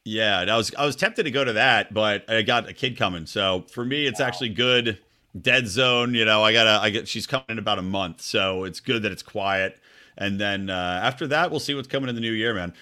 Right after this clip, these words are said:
Speaker 1: I definitely wanna go to Pork Fest, so I'll
Speaker 2: Yeah.
Speaker 1: hit that up. And then after that, I don't know. I gotta see.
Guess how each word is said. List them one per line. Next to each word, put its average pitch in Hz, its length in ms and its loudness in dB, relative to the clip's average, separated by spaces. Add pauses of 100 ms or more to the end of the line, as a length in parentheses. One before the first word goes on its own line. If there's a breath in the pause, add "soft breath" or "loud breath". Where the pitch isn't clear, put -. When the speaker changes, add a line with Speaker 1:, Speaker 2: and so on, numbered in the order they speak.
(120 loud breath)
Speaker 1:
I 156 140 2
definitely 185 320 0
wanna 160 180 -2
go 120 100 -2
to 98 60 -2
Pork 131 320 -8
Fest, - 640 -10
so 95 380 -4
I'll 95 140 -6
Speaker 2:
Yeah. 113 80 -6
Speaker 1:
hit 127 100 -12
that 101 240 2
up. 101 260 -4
And 95 160 -8
then 101 180 -2
after 123 260 -4
that, 120 220 0
I 131 60 -2
don't 147 80 -4
know. 156 80 -2
I 107 140 -2
gotta 123 100 -6
see. 104 340 -6